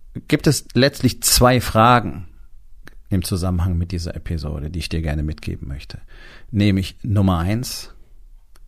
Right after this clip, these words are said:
was sind denn die Konsequenzen deiner Handlungen? Schau mal wirklich hin. Tut weh, macht keinen Spaß, ist aber nun mal wichtig, wenn du weiterkommen willst.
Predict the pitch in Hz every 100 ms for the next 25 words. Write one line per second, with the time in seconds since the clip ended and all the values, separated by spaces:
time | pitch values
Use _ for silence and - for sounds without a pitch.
0 | - - - - - - - - - -
1 | - - - - - - - 98 - 117
2 | 104 92 98 - 107 98 92 - 90 95
3 | - - 127 - 92 98 101 101 82 95
4 | 95 104 107 113 160 - - - 87 98
5 | 90 90 90 76 80 95 95 80 - 95
6 | 113 - - - - - - - - -
7 | - - 92 104 113 - - 92 - -
8 | 82 - - - - - - - - -
9 | - - - - 101 - 92 92 98 90
10 | 90 98 - 101 101 98 90 85 85 -
11 | - - - -